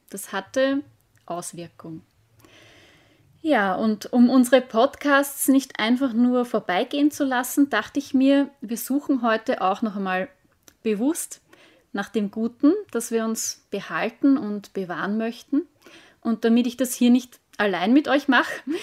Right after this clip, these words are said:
dachte ich mir, ich lade zwei ganz liebe Freundinnen von mir ein,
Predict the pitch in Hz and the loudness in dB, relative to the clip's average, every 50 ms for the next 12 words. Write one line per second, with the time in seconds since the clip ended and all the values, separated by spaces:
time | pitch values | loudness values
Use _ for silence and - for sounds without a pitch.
0 | - - 302 - - 233 214 220 - 294 277 - 262 262 262 262 262 254 - _ | -10 -14 -12 -4 0 0 0 2 2 0 0 2 4 4 4 4 2 0 -6 _
1 | _ _ _ _ _ - 285 311 - - 214 202 196 202 214 - - - _ _ | _ _ _ _ _ 2 2 2 2 2 0 2 2 2 0 -2 -8 -18 _ _
2 | - - - 196 196 190 - 185 185 214 262 - - 240 226 220 233 233 - - | -10 -6 -4 -4 -4 -2 -2 -2 0 0 -2 -2 -4 -4 -4 -4 -4 -6 -6 -6
3 | - 180 170 185 202 220 233 233 247 240 240 - 247 240 247 254 247 - 185 185 | -4 -4 -2 -2 -2 -2 0 0 -2 -2 -2 0 0 2 2 0 0 -2 -4 -2
4 | 220 277 311 277 | 2 2 2 2